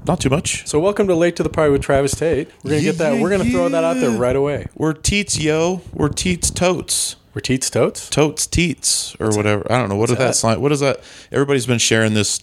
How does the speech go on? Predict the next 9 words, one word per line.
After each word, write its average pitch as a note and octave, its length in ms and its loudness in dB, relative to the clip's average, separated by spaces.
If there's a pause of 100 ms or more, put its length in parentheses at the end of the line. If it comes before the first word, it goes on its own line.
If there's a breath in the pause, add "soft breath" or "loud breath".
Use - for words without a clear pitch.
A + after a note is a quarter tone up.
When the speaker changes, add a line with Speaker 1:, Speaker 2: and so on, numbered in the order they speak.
Speaker 1:
uh, F#2+ 200 2
sign G2 460 0
on F2+ 240 -2
the F2+ 280 -4
interstate F#2 540 -2
here F2 300 -2 (440 soft breath)
where F#2 160 2
it's, - 180 -2
uh, F2+ 240 2